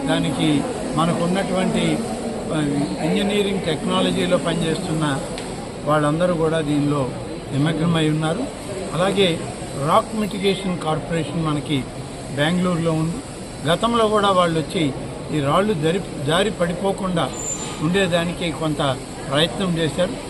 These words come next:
మళ్ళీ వాళ్ళని కూడా రమ్మన్నాం. వచ్చి వాళ్ళు కూడా చూశాక దీనికి పూర్తి స్థాయిలో ప్రస్తుతం రేపు ఉత్సవాల వరకు తాత్కాలికంగా అన్నీ మనం చేసినా శాశ్వత పరిష్కారంగా కనకదుర్గమ్మ ఆలయం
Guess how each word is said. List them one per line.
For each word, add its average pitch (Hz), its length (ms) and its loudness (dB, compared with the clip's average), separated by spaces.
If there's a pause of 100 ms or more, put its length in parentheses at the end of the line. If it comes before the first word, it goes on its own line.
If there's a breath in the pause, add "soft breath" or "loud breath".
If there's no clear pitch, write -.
(360)
మళ్ళీ 190 220 2
వాళ్ళని 185 380 4
కూడా 170 260 0
రమ్మన్నాం. 151 520 -2 (480)
వచ్చి 165 420 0 (300)
వాళ్ళు 160 200 0
కూడా 175 200 0
చూశాక 185 580 -4 (420)
దీనికి 180 240 0
పూర్తి 214 460 -6
స్థాయిలో 160 500 2 (960)
ప్రస్తుతం 214 480 0 (440)
రేపు 185 260 -2
ఉత్సవాల 202 560 6
వరకు 202 400 0 (880)
తాత్కాలికంగా 196 760 2
అన్నీ 170 240 2
మనం 165 400 0
చేసినా 202 360 -2 (600)
శాశ్వత 220 540 2
పరిష్కారంగా 170 800 2 (440)
కనకదుర్గమ్మ 196 720 2
ఆలయం 180 640 0